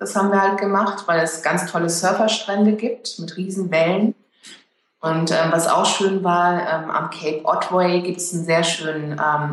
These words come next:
Leuchtturm, da haben wir gefrühstückt. Und da konnten man Koalabären beobachten, die in den, äh, Bäumen hingen. Das war auch schön.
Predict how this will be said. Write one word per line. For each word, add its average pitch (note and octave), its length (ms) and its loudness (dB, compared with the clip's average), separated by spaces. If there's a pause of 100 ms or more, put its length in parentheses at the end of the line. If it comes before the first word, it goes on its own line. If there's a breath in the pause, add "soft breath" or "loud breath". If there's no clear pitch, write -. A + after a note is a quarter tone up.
Leuchtturm, A#3 760 2
da F3 80 2
haben E3 140 2
wir E3+ 80 2
gefrühstückt. A#3 880 -2 (520 loud breath)
Und F3 260 4
da E3+ 100 4
konnten F3+ 280 2
man D#3+ 300 2
Koalabären F3+ 720 2
beobachten, F3 680 -4
die D#3+ 200 -10
in E3+ 80 -8
den, D3+ 260 -6
äh, D#3 240 -2
Bäumen F3+ 360 2
hingen. E3+ 360 -4
Das D#3 240 -6
war D#3+ 140 4
auch E3 160 0
schön. D#3+ 420 -2